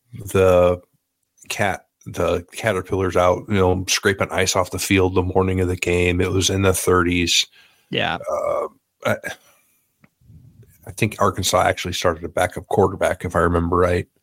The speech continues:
Speaker 1: And that game was either seventeen thirteen or thirteen ten or something. It was a very low-scoring, close game. But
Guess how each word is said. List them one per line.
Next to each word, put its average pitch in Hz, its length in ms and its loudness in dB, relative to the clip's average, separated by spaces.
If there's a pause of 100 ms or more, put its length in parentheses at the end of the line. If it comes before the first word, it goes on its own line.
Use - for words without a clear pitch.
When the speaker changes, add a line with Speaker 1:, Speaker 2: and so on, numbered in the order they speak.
(600)
Speaker 1:
And 101 120 -6
that 107 140 -2
game 107 220 0
was 95 120 -2
either 92 200 2
seventeen 117 480 0
thirteen 107 360 2
or 85 80 2
thirteen 101 440 0
ten 98 280 0
or 85 120 -2
something. 104 1040 2
It 95 60 4
was 87 100 0
a - 20 -8
very 107 220 2
low-scoring, 95 640 2
close - 340 0
game. 87 480 -2
But 78 220 0